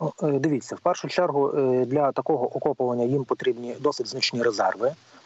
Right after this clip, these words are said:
А все ж таки резерви вони стягують на першу, другу лінію оборони, ну, чекаючи наших проривів.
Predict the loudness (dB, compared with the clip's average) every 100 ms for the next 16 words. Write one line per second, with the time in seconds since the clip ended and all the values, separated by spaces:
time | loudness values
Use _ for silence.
0 | -20 _ 0 0 2 0 0 0 0 2
1 | 0 2 2 2 2 2 2 0 0 0
2 | 2 2 2 0 0 2 2 0 0 0
3 | -2 0 2 2 2 2 2 2 2 2
4 | 2 0 -4 -4 0 2 0 -2 -2 -2
5 | -4 -4 -4